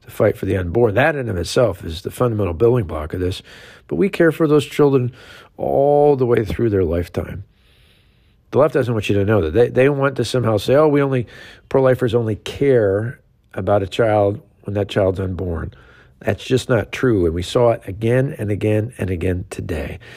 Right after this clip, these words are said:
Thankfully, President Trump acknowledged that in his comments, which shows yet again he's pretty attentive to where everyday people are, not, not just the politicians in Washington or our state houses across the country,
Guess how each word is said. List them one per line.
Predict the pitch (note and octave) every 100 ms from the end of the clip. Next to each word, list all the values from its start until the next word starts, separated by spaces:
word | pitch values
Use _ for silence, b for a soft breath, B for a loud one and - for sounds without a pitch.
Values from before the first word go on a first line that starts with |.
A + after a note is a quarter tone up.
| B B B B -
Thankfully, | C3 C#3 - E2+
President | E2+ F#2+ F#2 F#2
Trump | - A#2+ G#2 -
acknowledged | F2+ G2 F#2+ F2
that | F#2
in |
his | F2 A#2 A2
comments, | A#2+ A2+ A2+ - - - B B B B
which | -
shows | - G#2+
yet | F2+ G2
again | F2 A#2+ G#2
he's | G#2 A2
pretty | - A#2
attentive | E2 - B2+ G2 E2+ G2 B B B -
to | -
where | F2
everyday | F#2+ G2 F#2
people | F2 B2+ - G1+
are, | C#2+ C#2+
not, | G2 G#2+ - -
not | A2
just | - B2+
the |
politicians | C3 B2 A#2 A#2 A#2+ - A2+
in | A#2
Washington | F#2 F#2 - G#2+ G#2+ G#2+
or | F#2+ F#2+ - B B
our | A#2
state | G#2 A2+ G#2+
houses | G2 F2+ E2
across | - G2+ F2
the | -
country, | A2 F#2 -